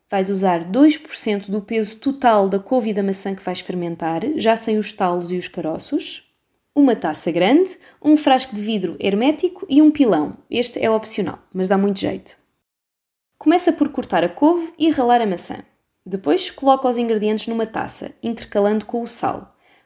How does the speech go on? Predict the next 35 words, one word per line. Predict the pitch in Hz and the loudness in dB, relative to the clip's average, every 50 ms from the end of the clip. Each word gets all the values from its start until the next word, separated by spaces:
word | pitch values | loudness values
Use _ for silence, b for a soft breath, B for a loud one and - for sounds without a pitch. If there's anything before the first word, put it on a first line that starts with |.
| b | b
Para | - 214 214 214 | -2 0 0 0
facilitar | - 233 226 - - 220 220 202 - 185 175 | 0 -2 -2 -2 -2 -4 -2 0 0 0 0
a | 175 | 0
libertação | 180 190 196 190 190 190 - 196 196 - 180 175 | 0 0 0 0 -2 -6 -6 -8 -6 -4 -6 -4
do | 170 190 | -6 -6
suco, | 190 - - 208 - - - - b b b b | -4 0 2 2 2 0 -4 -20 b b b b
vai | - 262 285 277 | 2 4 4 6
batendo | 277 294 285 277 269 262 | 4 2 2 2 0 0
várias | 240 285 320 359 370 349 294 254 | 0 0 0 2 2 0 0 0
vezes | 240 262 254 247 - | -2 -4 -4 -4 -8
com | - - 247 240 | -8 -6 -6 -6
um | 233 | -6
pilão. | 220 - 202 170 180 - - - _ _ _ _ _ _ _ _ _ _ _ _ _ - | -6 -6 -6 -6 -6 -6 -10 -12 _ _ _ _ _ _ _ _ _ _ _ _ _ -20
Depois | - - - 302 302 269 | -6 0 2 4 4 4
deixa | 240 285 277 277 - 262 | 4 2 2 2 0 -4
repousar | - - - - 240 202 220 208 196 180 | -4 -4 -8 -6 -4 -2 0 0 0 0
durante | 185 190 196 185 180 - - | 0 0 0 -2 -2 -4 -8
trinta | - 220 233 220 220 208 | -8 -6 -6 -4 -4 -2
minutos | 180 175 170 165 165 165 165 - 302 320 - - - | -2 -2 -2 -2 -4 -4 -6 -6 -6 -6 -6 -6 0
e | - 277 294 | 4 6 6
a | |
seguir | 285 294 - 269 269 269 | 6 4 0 -2 -2 -2
espreme | 262 - - - - 277 285 294 294 285 | -2 -4 -6 -4 -2 0 2 4 4 4
a | 262 | 2
couve | 269 - - 254 247 240 - | 2 0 -2 -2 -2 -2 -6
com | - 226 | -6 -4
as | 226 214 180 | -4 -2 -2
mãos | 180 165 156 151 165 175 | -2 -4 -4 -4 -4 -4
até | 196 190 - 226 226 | -4 -2 -2 -4 -4
teres | 226 - 196 170 - - | -2 -2 -2 -2 -2 -4
suco | - - - - 320 311 320 | -6 -4 0 2 2 2 0
suficiente | - - - 254 - - - - - 233 233 240 240 - | -2 -8 -8 -6 -6 -6 -8 -6 -4 -2 -2 -2 -2 -2
para | - 240 240 | -2 0 0
a | 240 | -2
cobrir. | 240 - 208 185 175 160 165 165 - - | -4 -6 -6 -2 -2 -2 -2 -4 -10 -18